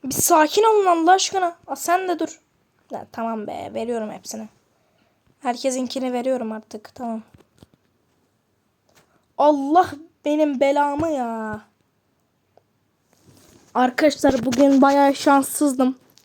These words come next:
Abi, şu ablaya verecektim ya. Bir de şu teyzeninki hazırdı. Teyzeninkini verecektim.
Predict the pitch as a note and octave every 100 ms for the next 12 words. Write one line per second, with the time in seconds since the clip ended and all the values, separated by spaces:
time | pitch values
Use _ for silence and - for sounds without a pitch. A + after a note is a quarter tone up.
0 | _ _ _ _ _ _ _ _ _ -
1 | D#4 E4 D#4 F#4 - E4 F4 E4+ F4 F#4
2 | F4+ D4+ C4 C4+ - C#4 C4 B3 A3+ A3
3 | G#3+ G#3+ _ _ _ _ _ _ _ _
4 | _ _ _ _ - D#4+ F4+ - F4+ F#4
5 | F4+ F#4 F4+ F#4 F4+ F4 E4+ D4+ E4 C#4
6 | D#4 D#4+ _ _ _ - _ _ - D#4+
7 | E4 E4 E4 E4 D4+ C4+ A#3+ A3 G#3 -
8 | G3+